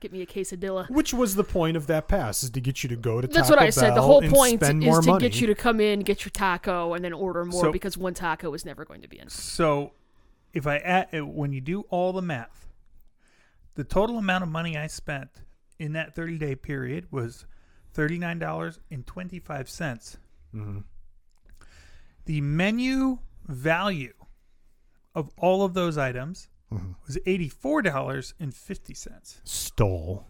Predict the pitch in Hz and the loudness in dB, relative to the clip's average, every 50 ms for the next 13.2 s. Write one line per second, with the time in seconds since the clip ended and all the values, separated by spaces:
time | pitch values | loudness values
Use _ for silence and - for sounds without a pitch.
0 | - - - - - - - - - 143 139 139 139 123 - - - 110 104 101 | -20 -20 -18 -14 -10 -10 -8 4 8 8 10 10 8 4 0 -4 -6 -6 -4 -6
1 | 98 101 101 98 98 98 104 - - 113 101 107 110 - - - - - 160 156 | -4 -4 -2 -2 -2 -2 -4 -4 -2 -2 -2 -2 -4 -6 -10 -12 -6 -2 0 2
2 | 156 151 143 - - - - - - 185 165 151 147 139 127 123 120 - - - | 2 2 0 -4 -6 -8 -10 -4 -2 0 2 2 2 0 -2 -4 -8 -10 -14 -4
3 | - 180 165 165 160 147 135 - 175 151 143 127 135 135 127 120 120 120 - - | 0 0 2 2 0 -2 -2 -2 -2 0 0 0 -2 -2 -2 -2 -4 -6 -10 -14
4 | 139 131 - - - - - - - - - - - - - 71 71 - - - | -16 -14 -14 -14 -14 -16 -18 -16 -14 -14 -14 -14 -14 -16 -16 -16 -16 -18 -16 -16
5 | 156 - - 147 143 - - 80 160 165 160 156 156 160 - 220 202 196 202 202 | -14 -12 -12 -12 -12 -14 -16 -16 -16 -16 -14 -14 -14 -10 -6 -6 -4 -4 -4 -4
6 | 196 190 - - - 208 190 - - 196 185 175 185 180 170 - - - - - | -4 -2 0 2 2 2 0 -4 -6 -8 -8 -8 -10 -12 -14 -14 -18 -20 -20 -20
7 | - - - - - - - - 240 247 254 262 269 - - 269 294 - - - | -20 -20 -20 -20 -18 -16 -12 -10 -8 -6 -4 -4 -4 -2 0 0 0 0 -2 -6
8 | - - 311 302 - - 381 381 - - - - - 403 277 330 330 277 - 392 | -6 -4 -4 -4 -2 0 0 2 2 0 -2 -2 -2 -2 0 0 -2 0 0 -2
9 | - - - - 440 494 - - - - - - - - - - 359 - - - | -2 -2 -4 0 0 0 0 0 -4 -6 -4 -4 -4 -8 -12 -10 -10 -10 -10 -12
10 | - - - - - - - - - 294 - - _ - - - - - - - | -14 -12 -12 -12 -12 -14 -18 -14 -12 -12 -12 -12 _ -20 -20 -20 -20 -20 -20 -18
11 | - - - - _ _ _ - - - _ - - - 294 285 359 381 - - | -14 -14 -14 -14 _ _ _ -14 -14 -14 _ -18 -10 4 12 12 12 12 12 12
12 | 208 180 170 175 165 180 151 147 151 160 151 - 175 208 196 196 208 214 220 220 | 8 8 10 10 10 10 8 6 2 0 4 8 8 10 10 10 8 6 4 2
13 | 254 262 262 | 2 0 -2